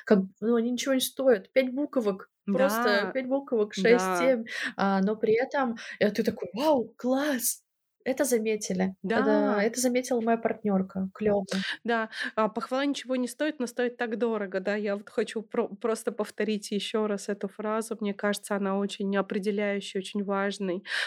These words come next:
Speaker 2: Мы тут подхватили затею В Т Б, тоже спросили, за что последний раз хвалили себя вы,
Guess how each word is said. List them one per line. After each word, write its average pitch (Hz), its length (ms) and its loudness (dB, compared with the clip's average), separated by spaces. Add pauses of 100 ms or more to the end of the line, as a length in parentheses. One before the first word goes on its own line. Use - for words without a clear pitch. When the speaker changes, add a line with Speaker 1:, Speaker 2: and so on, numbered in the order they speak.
(160)
Speaker 2:
Мы 214 160 4
тут - 200 -16
подхватили 226 600 -2
затею 208 400 -2
В 202 100 -2
Т 202 140 -6
Б, 240 220 -2
тоже 214 280 -2
спросили, 202 680 -2
за 185 160 0
что 208 200 -2
последний 196 440 -2
раз 202 200 0
хвалили 208 400 -2
себя 196 400 -2 (340)
вы, 208 500 -2